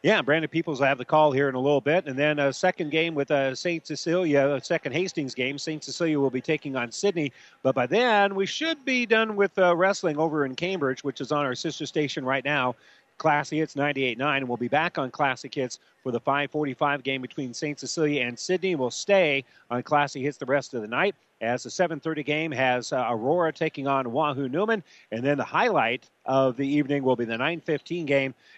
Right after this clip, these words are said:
as the top-ranked team in Class A here in Nebraska, Omaha South, will take on the number two team from Colorado, Overland. The Trailblazers from Aurora, Colorado, they are the number two team in the state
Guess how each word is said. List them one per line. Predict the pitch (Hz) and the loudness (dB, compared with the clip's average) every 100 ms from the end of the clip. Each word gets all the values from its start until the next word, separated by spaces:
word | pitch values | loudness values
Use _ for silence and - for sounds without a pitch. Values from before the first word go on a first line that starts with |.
| - | -4
as | 131 | -2
the | 117 | -2
top-ranked | - 160 - 160 151 | 2 2 2 -4 -4
team | 175 180 180 | -2 -2 0
in | 139 123 | -2 0
Class | 160 160 156 170 | 2 2 2 -2
A | 165 | -2
here | 135 147 | 0 0
in | 139 | 0
Nebraska, | 131 139 135 - | 2 2 2 -2
Omaha | 139 160 131 131 | 0 2 2 0
South, | - 185 151 131 - _ _ | 0 0 2 0 -4 _ _
will | 113 | -2
take | 165 156 | 0 4
on | 143 131 | 2 2
the | |
number | 123 170 160 | -2 -2 -4
two | - 170 | -6 -8
team | - 170 151 | -2 -2 -2
from | 127 | -6
Colorado, | 110 151 143 147 131 113 - _ - | 0 2 4 2 2 -2 -6 _ 2
Overland. | 196 190 139 117 113 110 113 - _ - | 4 4 2 0 -2 -6 -10 -18 _ -6
The | 135 131 | -2 -2
Trailblazers | - 247 214 143 117 127 123 123 | 2 4 4 2 0 -4 -6 -4
from | - 139 | -2 0
Aurora, | 127 143 156 135 | 0 2 2 2
Colorado, | - 147 127 123 139 135 131 - - _ | 2 0 2 2 2 2 0 -2 -14 _
they | 139 | 2
are | 147 | 2
the | 127 | 2
number | 135 120 | -4 -6
two | - 147 | -6 -8
team | - 131 | -4 -6
in | 120 | -6
the | |
state | - 131 | -6 -6